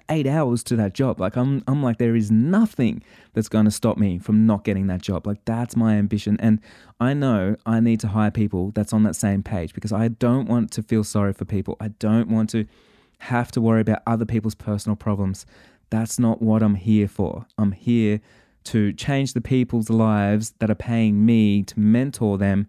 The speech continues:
and I need a V A that helps me accomplish that goal. Does that make sense? Without any of the baggage. So of course, like, I have empathy,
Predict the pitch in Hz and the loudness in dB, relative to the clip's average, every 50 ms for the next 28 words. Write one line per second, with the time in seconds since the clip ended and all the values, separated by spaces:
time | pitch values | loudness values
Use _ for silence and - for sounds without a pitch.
0 | _ - - _ - - 101 95 95 101 104 113 117 110 101 101 113 110 107 107 | _ -20 -20 _ -8 -4 -2 0 2 2 4 4 4 4 2 2 2 2 2 2
1 | 107 104 98 95 95 101 _ _ _ - - 101 90 - - - 123 127 123 139 | 2 0 0 -2 -4 -6 _ _ _ -6 -4 -4 -4 -4 -4 -2 -2 -2 -2 -2
2 | - - 117 104 101 95 92 98 _ _ _ _ _ - 113 - - - - 120 | -2 0 2 2 2 0 -2 -6 _ _ _ _ _ -10 -10 -10 -8 -2 0 0
3 | 110 - - 98 95 - - - 80 76 - - 98 80 - - - - - 92 | 0 0 -2 -6 -6 -6 -6 -6 -6 -6 -4 -4 -4 -4 -4 -6 -12 -10 -8 -4
4 | 101 120 123 127 135 135 131 - 135 151 185 - - _ _ _ _ _ - 107 | -2 -2 0 0 0 -2 -2 -2 -2 -2 -2 -4 -6 _ _ _ _ _ -2 -2
5 | 104 107 117 117 117 120 - - 113 110 110 113 107 98 104 101 98 95 92 87 | 0 2 2 2 0 0 -2 0 2 2 4 4 2 2 0 -2 -2 -2 -2 -4
6 | - 50 50 - - _ _ _ _ _ _ - - _ _ _ _ - - - | -6 -10 -14 -18 -20 _ _ _ _ _ _ -20 -20 _ _ _ _ -20 -20 -20
7 | _ _ _ _ - - - 143 139 - - - - 165 127 110 - 117 107 110 | _ _ _ _ -10 -4 -2 -2 -2 -4 -4 -2 0 0 0 0 -2 -4 -4 -4
8 | 98 117 123 110 - 120 117 117 117 110 - 107 95 87 | -2 -2 -4 -4 0 0 0 0 0 -4 -6 -6 -6 -6